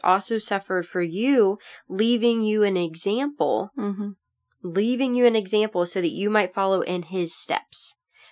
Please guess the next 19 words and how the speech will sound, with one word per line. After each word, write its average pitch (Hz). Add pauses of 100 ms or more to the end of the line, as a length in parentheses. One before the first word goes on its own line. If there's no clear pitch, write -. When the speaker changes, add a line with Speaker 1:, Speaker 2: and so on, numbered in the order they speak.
Speaker 1:
That 196
example 185
is 170
huge. - (320)
Obviously, 220 (180)
yes, - (260)
Jesus 196
is 190
our 180
example. 170
Scripture -
is 165
our 175
example. 170
We 170
see 190
that 170
played 175
out. 165